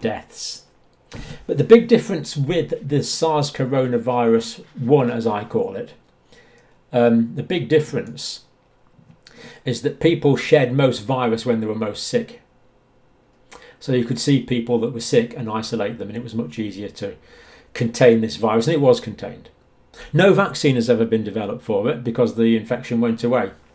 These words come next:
because it was much easier to contain. It's, the big difference with sars coronavirus two is that people spread the disease when they are asymptomatic, pre-symptomatic and minimally symptomatic. That was not the case with sars coronavirus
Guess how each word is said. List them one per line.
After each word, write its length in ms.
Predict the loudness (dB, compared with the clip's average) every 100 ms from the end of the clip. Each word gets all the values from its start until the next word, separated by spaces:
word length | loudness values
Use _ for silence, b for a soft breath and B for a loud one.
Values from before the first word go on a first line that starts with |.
| _ _ _ _ _ B B B B
because 240 | 0 2 4
it 60 |
was 100 | 2
much 260 | 2 2 0
easier 320 | 0 2 0
to 180 | -2 -10
contain. 560 | -10 -14 -2 0 0 -4
It's, 120 | -8
the 240 | -8 -6
big 220 | 2 4
difference 340 | 4 2 0 -4
with 140 | -6
sars 280 | -2 -2 -2
coronavirus 760 | 0 0 0 -6 -8 -10 -14 -20 _ _
two 480 | 8 10 8 6 -4 B B B -6
is 220 | -6 -2
that 460 | -2 -2 -6 -16 -4
people 360 | -2 0 -2
spread 320 | -2 0 0
the 220 | 0 -12 -16 -10
disease 500 | -4 2 2 2 0
when 180 | 0 2
they 120 | 0
are 320 | 2 0 2
asymptomatic, 920 | 4 4 2 -6 -4 -4 -4 -6 -6 -16 b b _
pre-symptomatic 880 | 2 4 2 -2 -6 -8 -6 -8 -6
and 180 | -4
minimally 340 | -4 -4 -10 -12
symptomatic. 760 | -14 -16 -16 -16 -12 -12 -12 b b b b
That 160 | -6 -2
was 160 | 0
not 240 | 2 0 0
the 80 | -4
case 320 | 0 -2 -4
with 120 | -8
sars 280 | -6 -6 -6
coronavirus 880 | -6 -6 -4 -6 -4 -6 -8 -12